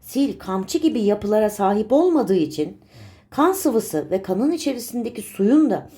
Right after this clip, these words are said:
birbirini itme gücü sayesinde pasif olarak hareket eder diyebilirim.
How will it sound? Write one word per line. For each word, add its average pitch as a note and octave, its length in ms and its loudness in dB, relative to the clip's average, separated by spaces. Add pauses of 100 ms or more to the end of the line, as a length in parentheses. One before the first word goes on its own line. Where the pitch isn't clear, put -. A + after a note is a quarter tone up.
(160)
birbirini G3+ 520 -2
itme - 360 -2
gücü F3 480 0 (180)
sayesinde D#3+ 880 2 (320)
pasif G3 420 -6
olarak E3 460 -2 (240)
hareket F3+ 520 -2
eder F3 300 -2
diyebilirim. C#3 580 -6